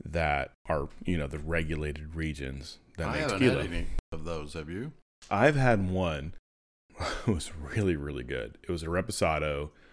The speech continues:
Speaker 1: Uh, somebody brought it back to me from Mexico 'cause they actually, they live and have family in Mexico and went down for a break and then came back.
Speaker 2: Okay.
Speaker 1: It was,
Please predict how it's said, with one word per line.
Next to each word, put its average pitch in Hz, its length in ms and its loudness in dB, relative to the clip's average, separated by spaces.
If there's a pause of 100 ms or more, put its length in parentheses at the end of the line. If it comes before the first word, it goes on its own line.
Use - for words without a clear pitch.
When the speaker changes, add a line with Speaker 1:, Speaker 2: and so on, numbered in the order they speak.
(460)
Speaker 1:
Uh, 82 280 2
somebody 98 640 6
brought 85 420 2
it 67 200 -2
back 85 360 4 (640)
to - 180 -4
me 82 140 0
from 82 360 2
Mexico 73 680 -2 (640)
'cause 87 180 -2
they 85 140 4
actually, 78 280 -4
they 85 200 2
live 80 200 -2
and 76 220 -4
have 78 180 -4
family 76 300 -2
in 69 80 -4
Mexico 69 360 -6
and 73 100 -2
went 78 120 -6
down 76 200 -2
for 69 360 -6 (360)
a 80 80 0
break 85 380 2
and 78 80 0
then 71 140 -2
came 78 260 -4
back. 104 400 -2 (240)
Speaker 2:
Okay. 98 280 -6 (260)
Speaker 1:
It 110 160 4
was, 85 420 4